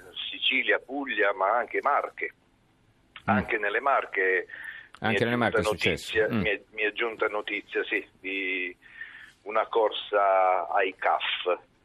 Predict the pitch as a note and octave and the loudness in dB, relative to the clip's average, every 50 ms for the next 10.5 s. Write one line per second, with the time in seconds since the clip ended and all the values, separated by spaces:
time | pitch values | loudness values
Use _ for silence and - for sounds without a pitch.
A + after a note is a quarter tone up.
0 | _ - F#2+ F#2+ F2+ F2+ F2 F2 F2 E2 E2 E2+ E2+ E2 F2 F2 D#2+ _ _ _ | _ -8 -4 -2 -2 -2 -2 -2 -4 -4 -6 -6 -10 -12 -14 -16 -18 _ _ _
1 | - - - - - - - - - _ - C3+ D3 - - E3+ F#3 F3 - - | -20 -20 -20 -20 -20 -20 -20 -20 -12 _ -2 -2 -2 0 0 0 2 2 0 -2
2 | - - C3+ B2+ B2 A2+ - - A2+ - C3 C3 B2+ C#3 D3 D#3 D#3+ C#3+ B2 A2 | -4 0 2 2 2 2 2 0 0 2 2 0 0 0 0 0 2 2 2 0
3 | A2 A#2+ A2 - A#2 A#2+ B2+ C#3 C3 B2 A#2 A2 G#2+ G#2+ - G#2+ G#2+ G#2 G#2 G#2+ | 0 0 0 0 0 0 0 -2 -4 -2 -2 -2 -2 -2 -2 -2 -2 -2 -2 -4
4 | - - - - A#2 A2 A2 G#2+ - - - A#2+ A#2 A2+ G#2+ G2 G2 G2 G2+ - | -8 -8 -4 0 0 2 2 2 0 -2 -4 -2 -2 0 0 0 0 0 0 0
5 | - G#2 G2 - - - B2 A#2 A2 G2 F#2+ F2+ - - F#2 F#2+ G#2 G#2 G#2 F#2+ | 0 -2 -2 -2 -2 0 2 2 2 2 0 -2 -4 -2 -4 -4 -2 -2 -4 -4
6 | - - G2 F#2 F2+ F#2 G2 G2 G2+ G2+ F#2+ - - - F2+ F2 F2+ F2+ F2 F2+ | -2 -2 -2 -2 -2 0 0 2 2 2 0 -2 -2 -4 -2 -2 -2 -2 0 2
7 | F#2 F2+ F2 E2+ - - F#2+ F#2 F2 - - - G#2 F#2+ F2 - - - F2 F2 | 2 2 0 -2 -2 -2 -2 -2 -2 -4 -6 -2 0 0 0 -2 -6 -10 -10 -8
8 | F2 F2 F2 E2+ E2 E2+ F2 F2 F2 E2+ - - - - - - - - - _ | -8 -8 -8 -8 -8 -8 -8 -8 -8 -8 -10 -14 -18 -20 -20 -20 -20 -20 -20 _
9 | _ _ - G2+ G2+ - - C3 B2+ - - - - - F#2+ F#2 F#2 F2+ - - | _ _ -4 -4 -2 -2 -2 -4 -4 -6 -8 -8 -2 2 2 2 2 2 0 2
10 | G2+ G2 F#2+ - - G#2+ G#2 - - G2+ | 2 2 0 0 -2 -2 -2 -2 -4 -8